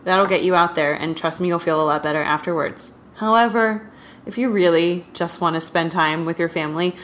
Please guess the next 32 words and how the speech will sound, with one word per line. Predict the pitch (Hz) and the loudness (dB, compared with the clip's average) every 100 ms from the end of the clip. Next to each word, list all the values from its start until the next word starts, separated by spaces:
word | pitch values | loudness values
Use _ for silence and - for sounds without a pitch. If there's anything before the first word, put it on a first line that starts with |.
| - - | -18 -12
um, | - 170 156 | 2 2 4
for | 214 | 0
me, | 214 233 | 2 4
this | 214 208 | 2 2
was | 170 | -2
a | |
big | 156 160 151 | 0 0 0
thing | 151 160 156 160 | -2 -4 -4 -2
that | 170 156 - - | 0 0 -2 0
I | 165 160 165 165 165 160 165 165 - - - | 2 4 4 2 2 0 -2 -8 -20 -20 -4
worked | - 165 - | 2 2 2
on | 165 160 | 0 2
a | 165 | 0
lot | 165 202 - | 2 2 2
last | 220 190 - | 0 0 0
year. | 165 170 - - - - | 0 0 -4 -14 -16 2
Uh, | 175 151 143 | 4 4 0
it | 95 | -2
was | 165 175 180 | 0 0 2
my | 170 170 175 170 | 0 2 0 -2
first | - - 180 - - | -6 -2 0 0 -6
Christmas | - 196 185 185 170 175 - | -2 -2 0 -2 -2 -2 -2
at | 170 170 | 0 0
home, | - 196 175 160 170 190 - - - | 0 0 0 -2 -6 -8 -14 -20 -10
uh, | - 165 156 151 - - - - - | 0 2 2 0 -2 -10 -20 -20 -20
post-surgery. | - 202 208 - - - 202 202 160 131 180 - - | 0 0 0 -4 -6 -2 0 0 -2 -2 -6 -10 -6
I | 170 | 0
had | 180 | 2
had | 202 180 | 2 0
a | |
knee | 170 170 196 | 0 0 0
surgery | 202 180 165 160 165 160 165 | 0 -2 -2 -2 0 0 -4